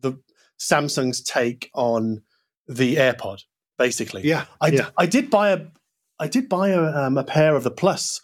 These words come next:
Speaker 1: because I, some, actually, it was somebody sent me a, a message about this. He says, "You should check out these Bluetooth earphones because they're Harman Curve tuned. You should have a listen." I did. <sighs> I, <sighs>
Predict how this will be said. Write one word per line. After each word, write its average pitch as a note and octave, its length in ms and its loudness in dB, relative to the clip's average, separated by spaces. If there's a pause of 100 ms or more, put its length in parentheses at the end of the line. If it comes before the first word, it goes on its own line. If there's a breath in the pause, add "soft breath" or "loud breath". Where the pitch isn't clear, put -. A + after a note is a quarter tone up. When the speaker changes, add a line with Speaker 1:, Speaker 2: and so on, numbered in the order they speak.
(840 soft breath)
Speaker 1:
because E3+ 420 4
I, C3+ 200 2
some, D#3+ 420 -2
actually, C#3 260 0
it A#2+ 80 -6
was C#3+ 140 -4
somebody E3+ 300 2
sent D3 220 0
me C3 140 0
a, B2 300 -2 (640)
a B2+ 60 -4
message F3+ 340 2
about G#2 220 0
this. G2+ 140 -6
He A#2+ 60 -6
says, B2 240 -2
"You B2+ 80 0
should - 160 -2
check C#3 220 0
out A#2+ 180 2
these A2+ 260 -2
Bluetooth A2+ 400 -2
earphones A#2 400 0
because A#2 320 -6
they're G#2+ 300 0 (320 soft breath)
Harman A2+ 480 -2
Curve G#2+ 340 -4
tuned. A#2 580 0 (360 soft breath)
You B2 80 -8
should - 100 -2
have B2 120 2
a - 20 2
listen." E3 220 0
I B2+ 80 2
did. E3+ 360 0 (260 soft breath)
<sighs> - 300 -18 (840 loud breath)
I, B3+ 160 2 (140)
<sighs> - 260 -4